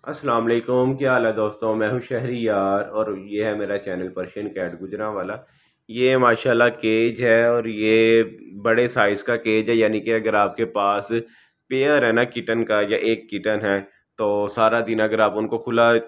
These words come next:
रखते हैं घर में और शाम को जो है प्रॉब्लम होती है कि कहाँ सुलाएं, कहाँ ना सुलाएं, ठीक है, तो इतने साइज़ का आप केज ले लें। तो उसके अंदर आप जो घास वाला कालीन होता है,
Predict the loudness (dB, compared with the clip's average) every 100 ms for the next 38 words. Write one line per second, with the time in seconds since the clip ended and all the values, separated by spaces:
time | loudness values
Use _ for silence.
0 | -8 -6 -6 -4 -4 -2 -2 -2 -2 -2
1 | 0 0 2 2 2 0 2 4 2 -2
2 | -2 2 0 -2 -16 -20 _ -2 2 4
3 | 2 4 2 2 0 0 -2 -2 -2 -2
4 | -4 -2 2 2 0 -2 0 0 -2 -2
5 | 0 0 -2 -2 -2 -2 -6 _ _ _
6 | -10 -4 -4 -4 _ -8 -2 0 2 2
7 | 2 4 2 2 0 2 2 0 0 2
8 | 2 4 4 2 0 -8 _ _ -4 0
9 | 4 4 4 2 -2 -4 -2 0 2 6
10 | 6 8 6 6 4 0 0 -6 0 2
11 | 2 4 4 4 2 2 2 2 0 2
12 | 4 2 2 0 2 2